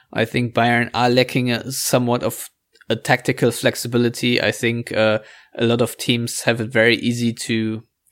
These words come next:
um, yeah, to, to, to see what Bayern are, are,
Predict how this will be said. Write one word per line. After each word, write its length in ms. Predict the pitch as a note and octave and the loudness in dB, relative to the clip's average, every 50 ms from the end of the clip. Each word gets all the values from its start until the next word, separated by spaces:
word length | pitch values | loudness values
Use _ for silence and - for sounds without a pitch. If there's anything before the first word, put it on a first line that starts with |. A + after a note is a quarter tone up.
| _ _ _ _ _ _ _ _ _ _ | _ _ _ _ _ _ _ _ _ _
um, 380 | - - A2+ A2 A2 A2+ A#2 - - _ _ _ _ _ _ - | -8 -6 -4 -4 -4 -4 -8 -10 -14 _ _ _ _ _ _ 0
yeah, 320 | F#3+ F#3+ F#3 F3+ F3+ F3 F3+ - - | 2 4 4 4 2 2 -2 -8 -10
to, 340 | - D#3 D3+ D3+ D3+ D3 D3+ - _ _ _ _ _ _ _ _ - | -6 -4 -4 -4 -4 -6 -8 -12 _ _ _ _ _ _ _ _ -8
to, 200 | - D#3 C#3 B2+ | -4 -2 -2 -2
to 240 | C3 - - C#3 | -4 -6 -6 -6
see 200 | B2+ - - D#3 | -4 -2 0 0
what 240 | D3 C#3+ C#3 C3+ C3+ | 2 4 2 2 2
Bayern 320 | - B2+ C3 C3 C3 B2+ B2+ | 2 2 4 4 4 2 2
are, 120 | A2+ - - | 0 -2 -2
are, 160 | - B2+ B2 | -4 -4 -4